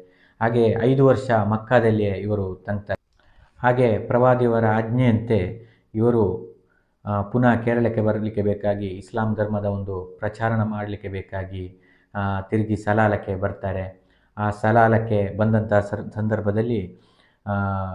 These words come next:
ತಾಜುದ್ದೀನ್ ಜೇರಮಾನ್ ಪೆರುಮಾಳ್ ಅವರಿಗೆ ಸ್ವಲ್ಪ ಅನಾರೋಗ್ಯವು ಕಾಣಿಸಿಕೊಂಡು ಅಲ್ಲಿ ಅವರು, ಆ,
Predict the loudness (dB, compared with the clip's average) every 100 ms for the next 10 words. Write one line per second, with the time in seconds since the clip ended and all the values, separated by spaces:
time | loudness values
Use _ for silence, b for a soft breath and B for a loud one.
0 | -12 _ 0 2 2 0 2 0 -4 -4
1 | 0 2 0 0 -2 0 0 -2 -4 -4
2 | -6 -8 -10 -8 -6 -8 -8 -4 -2 0
3 | -2 -2 -2 -4 -8 -6 -6 -6 -10 -8
4 | -4 -2 -4 -8 b b b b -6 0
5 | 4 4 4 0 -2 -6 -14 _ -8